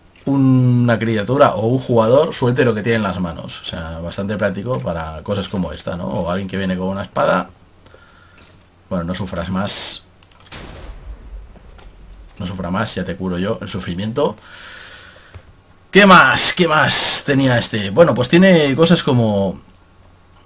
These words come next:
vale, estos que lo han agregado, esa es la actualización, vale, es que lo he leído antes de pasada, es la actualización, es una lanza para usar en, en combates. Y yo creo que ya está.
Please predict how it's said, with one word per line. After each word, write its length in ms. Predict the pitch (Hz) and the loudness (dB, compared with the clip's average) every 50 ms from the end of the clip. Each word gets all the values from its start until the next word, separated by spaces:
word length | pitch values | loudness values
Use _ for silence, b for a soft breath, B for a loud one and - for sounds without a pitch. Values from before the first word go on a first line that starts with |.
| - - _ _ | -14 -14 _ _
vale, 300 | - 139 135 107 98 120 | 2 4 4 4 2 0
estos 260 | 131 - - 170 - | 0 2 2 2 2
que 100 | - 147 | 2 4
lo 60 | 131 | 4
han 80 | 131 135 | 4 4
agregado, 720 | 143 135 120 113 107 120 131 131 139 139 143 143 143 - - _ _ _ _ _ _ _ - | 4 4 2 2 2 2 2 2 2 2 0 0 -2 -4 -10 _ _ _ _ _ _ _ -10
esa 260 | - - - 131 113 | -6 -2 0 0 0
es 140 | 117 123 127 | 0 0 0
la 140 | 127 120 113 | 2 2 2
actualización, 520 | 104 92 95 92 90 92 92 - 95 87 | 2 0 -4 -6 -6 -6 -8 -6 -6 -6
vale, 180 | 85 85 82 82 | -6 -6 -8 -6
es 60 | - | -6
que 80 | - | -4
lo 100 | 110 107 | -4 -2
he 20 | 104 | -2
leído 200 | 101 98 98 98 | -2 -2 -2 -2
antes 200 | 98 92 95 95 | -2 -2 -4 -6
de 100 | 104 90 | -6 -4
pasada, 380 | - 90 - 117 113 120 117 | -4 -4 -2 0 0 2 2
es 100 | 131 120 | 2 0
la 80 | 120 117 | 0 0
actualización, 560 | 113 98 95 104 95 92 - 101 90 92 87 | 0 -2 -4 -6 -6 -6 -6 -6 -6 -6 -6
es 140 | 92 104 - | -6 -6 -4
una 160 | 131 113 104 | -2 -2 0
lanza 500 | 104 120 120 110 - - 131 170 226 - - _ _ _ _ _ _ _ _ _ _ _ _ _ _ _ _ _ _ _ _ _ - - - - | 0 0 -2 -2 -2 -2 -2 -2 -4 -6 -12 _ _ _ _ _ _ _ _ _ _ _ _ _ _ _ _ _ _ _ _ _ -18 -18 -12 -8
para 200 | - 104 95 92 | -6 -4 -4 -4
usar 320 | 92 92 - 104 104 101 98 | -4 -4 -2 -2 -2 -2 -2
en, 520 | 98 95 92 92 92 87 87 85 82 80 80 | -4 -4 -4 -4 -4 -4 -6 -6 -8 -8 -8
en 100 | 95 92 | -8 -6
combates. 880 | - 95 95 95 95 110 135 139 151 170 220 220 - - - - - - _ b b b b b b b b b b b b b b b b b _ _ _ _ _ _ _ _ _ - | -4 -4 -2 0 0 0 0 0 0 0 0 0 0 0 0 -2 -6 -10 _ b b b b b b b b b b b b b b b b b _ _ _ _ _ _ _ _ _ -4
Y 480 | 180 190 202 202 208 202 208 202 190 | -2 -2 0 -2 -2 -4 -4 -4 -4
yo 120 | 180 190 180 | -4 -4 -4
creo 140 | 180 180 180 | -6 -6 -6
que 100 | 165 165 | -6 -8
ya 60 | 170 | -6
está. 240 | 170 - 202 208 | -6 -6 -8 -8